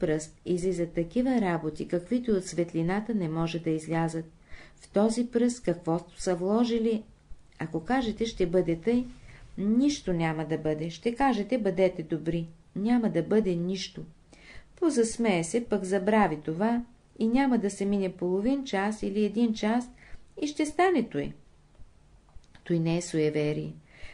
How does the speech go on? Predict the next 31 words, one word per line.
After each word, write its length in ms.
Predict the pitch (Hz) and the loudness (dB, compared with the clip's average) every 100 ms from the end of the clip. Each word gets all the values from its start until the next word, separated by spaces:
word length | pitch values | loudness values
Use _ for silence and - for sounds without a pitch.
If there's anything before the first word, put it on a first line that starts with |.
| - | -6
Няма 460 | 165 185 214 233 226 | -2 2 4 4 2
да 180 | 175 175 | 2 2
видиш 440 | 175 226 247 - | 2 0 0 -2
как 260 | - 165 160 | -2 -2 -2
ще 180 | 151 | -4
стане. 460 | 156 - 160 156 160 - - - - - - | -4 -2 -2 -2 -6 -10 -14 -20 -20 -20 -6
Че 200 | 185 185 | -4 2
той 180 | 294 | 4
е 140 | 294 214 | 6 6
радио. 400 | 202 196 147 135 139 - - - - - | 6 6 2 -2 -4 -10 -20 -20 -20 -20
Хвани 480 | - 247 294 294 254 | -10 2 6 6 6
десния 460 | 175 180 180 156 151 | 4 4 2 -4 -6
си 180 | 151 147 | -8 -2
пръст, 420 | 175 196 202 - | 0 0 -2 -2
поглади 440 | 240 233 247 202 | 0 4 4 2
го 140 | 156 156 | 0 -2
малко. 460 | 147 139 139 - - | -2 -4 -8 -14 -4
Ако 280 | - 285 262 | 0 2 4
не 160 | 220 202 | 4 2
знаеш 340 | 185 175 170 | 2 2 2
да 140 | 160 156 | 2 2
говориш, 480 | 165 220 269 277 | 2 2 2 0
само 640 | 277 339 330 330 320 320 - - | -2 -2 0 2 0 -2 -6 -10
като 280 | - 294 294 | -6 -2 -2
погладиш 500 | 285 277 285 240 226 | 0 2 2 2 0
пръста 340 | 254 247 247 214 | 0 0 0 -4
си 140 | 254 | 0
заради 400 | 226 214 208 208 | 2 2 2 0
Господа, 520 | 208 240 233 190 185 | 4 4 2 -2 -2
ще 200 | 190 185 | -2 -2
кажеш: 500 | 185 196 185 180 - | 2 2 0 -6 -10